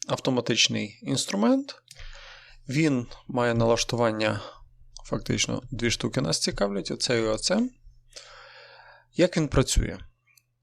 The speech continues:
Ми виділяємо ним якусь область, я відпускаю,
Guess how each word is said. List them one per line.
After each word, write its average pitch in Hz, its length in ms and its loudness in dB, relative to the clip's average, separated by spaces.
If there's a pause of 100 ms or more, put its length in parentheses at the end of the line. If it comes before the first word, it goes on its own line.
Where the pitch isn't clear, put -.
(280)
Ми 160 120 6
виділяємо 131 600 4
ним 104 340 2 (880)
якусь - 300 4
область, 120 440 0
я 117 80 4
відпускаю, 214 680 2